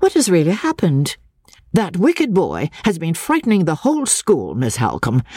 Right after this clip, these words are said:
by declaring that he saw a ghost yesterday evening," answered the master,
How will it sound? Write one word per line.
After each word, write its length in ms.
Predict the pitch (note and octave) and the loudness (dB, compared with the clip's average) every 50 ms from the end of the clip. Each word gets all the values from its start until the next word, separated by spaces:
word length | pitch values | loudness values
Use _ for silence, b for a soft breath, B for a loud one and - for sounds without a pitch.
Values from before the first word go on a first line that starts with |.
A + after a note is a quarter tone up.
| B B | B B
by 140 | A#3 G3+ F3 | -2 -2 -2
declaring 580 | E3 E3+ - - - E4+ D4+ F#3+ B2+ C3+ D3+ | -2 -6 -6 -2 -2 0 0 0 0 0 2
that 160 | D3 F3 E3+ - | 2 0 2 2
he 120 | B3+ C4 | 0 0
saw 300 | A#3+ - - A3 F#3+ - | 2 0 0 -2 -2 -2
a 100 | - E3 | -4 -4
ghost 560 | D#3+ C#3 G#2+ - G#3+ E3+ - - - - - | -4 -2 -2 -2 -2 -2 -2 -8 -10 -8 -4
yesterday 560 | - B2 A2+ - - - C#3+ G2 G#2+ A#2 A2 - | -4 -4 -4 -4 -4 -4 -2 0 0 0 0 0
evening," 500 | - C3 G#2 F2 A#2+ B2 G#2+ G2+ G2+ A2+ _ _ _ _ _ _ _ _ _ _ _ - - | 2 0 0 0 0 0 0 0 -2 -4 _ _ _ _ _ _ _ _ _ _ _ -2 -2
answered 340 | A2 G#2+ G#2+ - G2+ F#2 | 0 0 0 0 0 0
the 80 | F2+ G#2+ | 2 2
master, 460 | G2+ G2 F2+ E2+ D#2 - - G2+ G2 | 2 2 2 0 -2 -2 -2 -2 -2